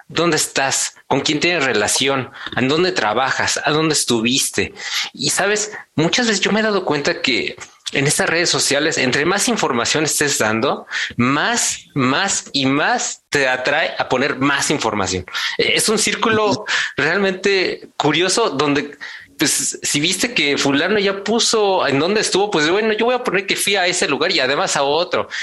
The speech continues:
Y si me dicen que yo soy amigo de alguien, pues yo soy también amigo y a mí es partner y es mi socio.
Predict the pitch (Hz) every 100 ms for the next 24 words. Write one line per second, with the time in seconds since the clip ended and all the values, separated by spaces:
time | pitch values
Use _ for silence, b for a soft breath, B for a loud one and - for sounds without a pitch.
0 | B 156 180 185 202 254 240 175 175 185
1 | 226 180 160 175 175 147 185 208 214 208
2 | 262 285 262 196 226 214 208 220 190 165
3 | 202 196 - 143 151 151 139 143 160 170
4 | - 135 151 - 110